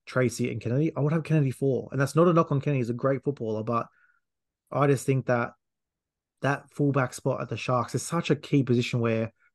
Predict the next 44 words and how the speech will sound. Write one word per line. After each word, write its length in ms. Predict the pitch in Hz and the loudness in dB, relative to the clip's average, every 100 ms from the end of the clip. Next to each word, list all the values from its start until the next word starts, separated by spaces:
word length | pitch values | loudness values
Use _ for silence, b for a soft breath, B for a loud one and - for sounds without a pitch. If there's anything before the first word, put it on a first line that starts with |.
| _ _ _ - | _ _ _ -6
you've 120 | 127 | -2
got 120 | 127 | -2
so 360 | - 147 147 147 | -2 2 4 4
much 280 | 143 131 - | 4 0 0
going 300 | 135 127 123 | 0 0 -2
through 300 | - 123 113 | -4 -2 -2
Hines, 600 | 120 113 104 107 107 - b b b b | -4 -6 -6 -10 -14 -18 b b b b
and 80 | 139 | 4
you've 60 | 123 | 4
got 80 | 113 | 6
so 140 | 143 | 6
many 140 | 143 | 6
great 340 | 123 131 123 123 | 6 6 6 4
weapons 320 | 123 127 120 | 2 2 -2
out 220 | 117 123 | 0 0
the 60 | 117 | -2
back, 400 | - 113 104 - | -2 -2 -2 -6
and 140 | 123 117 | -4 0
their 140 | 117 | 0
edge 200 | 131 139 - | 0 0 2
forwards 360 | 139 135 123 | 4 4 2
are 60 | 120 | 0
really 300 | 120 113 113 | 2 0 -2
good, 220 | 117 110 | -2 -2
and 120 | 110 | -2
their 160 | 120 120 _ 202 - | -4 -6 _ -20 -8
punch 280 | - 143 | -4 -2
through 120 | - 135 | 0 2
the 80 | |
middle 240 | 135 139 135 | 4 2 2
is 80 | - | 0
great. 140 | 113 | -4
They've 80 | 120 | -2
got 100 | 123 | -2
a 40 | |
great 180 | 120 123 - | -4 -4 -2
hooker. 360 | 143 120 95 - b b b b _ _ _ - | -2 0 -2 -6 b b b b _ _ _ -2
You 160 | 143 | 2
just 180 | 180 - | 2 2
need 320 | 170 156 139 - _ _ _ _ | 0 0 -2 -8 _ _ _ _
someone 280 | - 143 135 | 0 2 2
who 80 | |
can 120 | 127 | 2
just 120 | 135 | -2